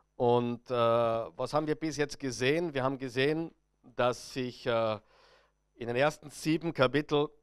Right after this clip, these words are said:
der Apostelgeschichte alles in Jerusalem aufgehalten hat. Es war alles zentriert auf Jerusalem. Jerusalem war eine Stadt mit circa zweihunderttausend Menschen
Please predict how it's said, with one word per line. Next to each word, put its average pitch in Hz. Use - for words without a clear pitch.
der 123
Apostelgeschichte 131
alles 139
in 127
Jerusalem 143
aufgehalten 127
hat. 131
Es 110
war 120
alles 127
zentriert 135
auf 139
Jerusalem. 147
Jerusalem 139
war 123
eine 120
Stadt 135
mit 127
circa 123
zweihunderttausend 131
Menschen 147